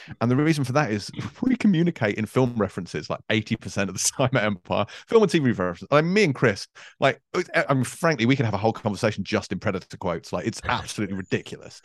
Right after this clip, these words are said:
Speaker 1: But there's something about that.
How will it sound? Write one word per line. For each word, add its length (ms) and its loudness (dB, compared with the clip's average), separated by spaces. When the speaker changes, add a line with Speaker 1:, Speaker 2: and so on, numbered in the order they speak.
Speaker 1:
But 120 0
there's 160 0
something 720 0
about 440 0
that. 200 -2